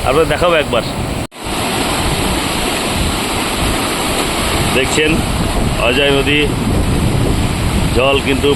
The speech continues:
প্রচণ্ড গতিতে যাচ্ছে। আমাদের কিন্তু বাংলা, বিহার, ঝাড়খণ্ডকে বাঁচিয়ে রেখেছে অজয়, অজয় নদী।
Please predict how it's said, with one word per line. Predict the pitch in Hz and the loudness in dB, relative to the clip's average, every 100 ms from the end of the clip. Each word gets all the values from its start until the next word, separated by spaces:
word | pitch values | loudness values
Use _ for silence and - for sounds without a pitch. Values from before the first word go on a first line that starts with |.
| - | 2
প্রচণ্ড | 135 147 147 147 147 131 | 0 2 2 4 2 2
গতিতে | 123 147 139 143 143 - - - - - - - - - - - - - - - - - - - - - - - - - - - - - - - | 2 2 2 2 0 -2 -4 -6 -6 -4 -6 -6 -6 -6 -6 -4 -2 -2 -2 -4 -4 -2 -2 -2 -2 -2 -2 -2 -4 -4 -4 -2 -2 -2 0 0
যাচ্ছে। | 147 - - 127 - - - - - - - - - - - - - - - - - | 0 0 0 0 0 -2 -2 -2 -2 -2 -2 -2 -2 -2 -2 -2 -2 -2 0 0 0
আমাদের | 117 139 147 135 | 2 2 2 2
কিন্তু | 147 127 156 135 | 2 2 2 2
বাংলা, | 127 139 147 139 | 2 2 2 2
বিহার, | 139 143 139 110 | 2 2 0 0
ঝাড়খণ্ডকে | 131 123 139 143 | -2 0 0 0
বাঁচিয়ে | 131 135 - | 0 0 0
রেখেছে | 139 143 139 147 | 2 0 2 2
অজয়, | 131 135 - | 2 0 0
অজয় | 123 135 | 0 2
নদী। | 135 135 | 0 0